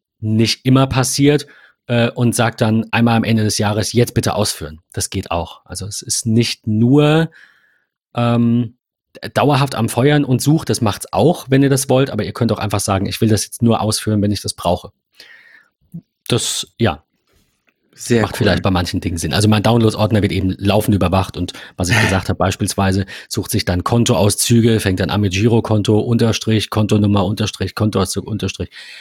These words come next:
Speaker 1: Und das verschiebt er dann einfach in einen Unterordner und dann hab ich damit nichts mehr zu tun, weil ich mein, also ihr kennt das, ne? Ist bei dir auch so, hast du gesagt,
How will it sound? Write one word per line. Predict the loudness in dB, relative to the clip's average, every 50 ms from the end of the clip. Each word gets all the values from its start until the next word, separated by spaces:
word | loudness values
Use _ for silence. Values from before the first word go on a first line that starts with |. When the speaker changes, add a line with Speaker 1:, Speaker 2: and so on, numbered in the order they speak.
| -10 -4
Speaker 1:
Und | -2 0 0
das | 0 0 0
verschiebt | 0 0 0 0 0 0 0
er | 0 0
dann | 0 -2 -2 -2
einfach | -4 -2 -2 -4 -4 -4
in | -6 -6 -6
einen | -6 -6 -8 -12 _ _ _ _ _ -20 -20 -20 -20 -20 -20 _ _
Unterordner | 2 2 2 2 2 0 0 -2 -2 0 0 0 0 0 -2 -4 -8 -16 -20 _ _ _ _ _ _
und | -10 -10 -10 -10 -10
dann | -12 -12 -12 -14 _ _ _ _ _ _ _ _ _ _ _ _ _ _ _ _ -4
hab | -4 -4 -4 -6 -2
ich | -2 0 0 0 0 0
damit | 0 2 2 2 0
nichts | 0 0 2 2
mehr | 0 0
zu | 0 -4
tun, | -2 0 2 2 2 2 0 -2 -4 -6
weil | -2 0 0 2 2 0 -2 -4
ich | -4 -4
mein, | -4 -4 -2
also | -2 0 0 0
ihr | -2 -4 -8 -18 -20 -10 -6 -6 -4
kennt | -2 -2 0 0
das, | 0 0 2
ne? | 2 2
Ist | 2 2
bei | 2 2
dir | 2 2 2
auch | 0
so, | 0 0 0
hast | 0 -2 -4
du | -2
gesagt, | -2 -2 -2 -2 -4 -6